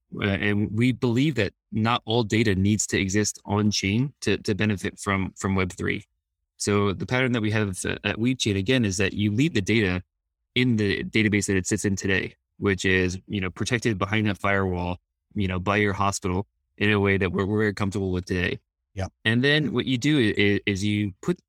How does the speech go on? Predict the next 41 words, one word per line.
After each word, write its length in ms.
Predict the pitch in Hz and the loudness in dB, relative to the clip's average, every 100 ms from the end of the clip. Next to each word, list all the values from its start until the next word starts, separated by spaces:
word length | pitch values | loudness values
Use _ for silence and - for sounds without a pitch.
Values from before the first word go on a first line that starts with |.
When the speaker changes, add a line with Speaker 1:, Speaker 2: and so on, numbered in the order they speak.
| _ _ | _ _
Speaker 1:
just 240 | - 165 | -4 -2
the 80 | - | -2
hash 400 | 104 - 123 123 | -4 -2 -2 0
of 60 | 98 | 0
that 160 | 92 | 0
data 260 | 95 92 87 98 | 0 -2 -2 -4
on 80 | |
the 80 | 92 | -4
blockchain 480 | 90 90 - 135 180 - _ _ | -4 -4 -2 -2 -2 -8 _ _
so 160 | - | -2
that 80 | 110 | 0
you 80 | 104 | 0
can 120 | 107 | -2
have 280 | 98 113 110 | 0 0 0
all 200 | 98 104 | 0 0
those 180 | 107 92 | 0 0
beautiful 320 | 110 107 95 | -2 -2 -4
property 380 | - 95 98 98 | -4 -2 -2 -2
abilities, 400 | 98 104 101 90 _ _ _ | 0 0 -2 -4 _ _ _
properties 320 | 104 95 101 | -2 0 0
like 140 | 95 95 | 0 0
immutability, 680 | 95 90 98 104 90 117 - _ _ _ _ - | 0 0 2 0 0 -4 -6 _ _ _ _ -2
and 100 | 113 | 2
then 120 | 117 | 2
figure 320 | 113 151 147 139 | 0 -2 2 2
out 160 | 123 | 2
ways 380 | 101 117 120 120 | 2 2 2 0
to 300 | - 117 107 | -2 0 0
provide 380 | - 101 104 95 - | 0 0 0 -2 -4
permission 640 | - 107 117 135 - 107 - | -2 2 2 2 0 -2 0
access 360 | 95 95 92 - | -2 0 -4 -2
to 100 | 101 | -2
that 140 | 95 | -2
data 280 | 95 92 90 - | -2 -2 -2 -4
for, 240 | - 101 | -2 -2
for 180 | - 113 | 0 0
whoever 360 | 110 131 113 101 | 2 2 2 0
i-, 60 | - | 0
is 120 | 104 | 0
Speaker 2:
Interesting. 240 | 113 101 95 | 0 -2 -2
Speaker 1:
appropriate, 360 | 95 95 - | -2 -4 -8